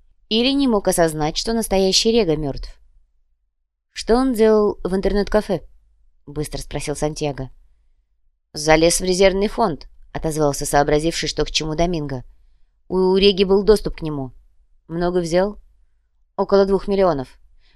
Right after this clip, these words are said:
Боюсь, следов теперь не отыскать, и еще». Аналитик лихорадочно стучал по клавишам, вызывая на экран одну таблицу за другой. «Чуть раньше Рега перевел крупную сумму на счет торговой гильдии»,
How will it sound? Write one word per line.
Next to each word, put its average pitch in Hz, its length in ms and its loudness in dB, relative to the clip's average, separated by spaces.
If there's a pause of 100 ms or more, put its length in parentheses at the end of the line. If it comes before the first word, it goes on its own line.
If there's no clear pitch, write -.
(100)
Боюсь, 196 280 4
следов 214 320 2
теперь 208 280 2
не 208 100 2
отыскать, 214 540 2
и 151 280 -2
еще». 160 580 0 (500)
Аналитик 165 500 -4
лихорадочно 196 560 -2
стучал 170 340 0
по 165 100 -2
клавишам, 139 580 -2 (300)
вызывая 165 380 4
на 160 160 -2
экран 180 360 -4
одну 160 280 -2
таблицу 180 400 -2
за 170 120 -4
другой. 160 460 -4 (960)
«Чуть 202 240 -2
раньше 226 320 4
Рега 190 240 4
перевел 196 300 4
крупную 202 420 -2
сумму 220 320 -2
на 175 100 -2
счет 196 200 0
торговой 196 360 4
гильдии», 151 580 -4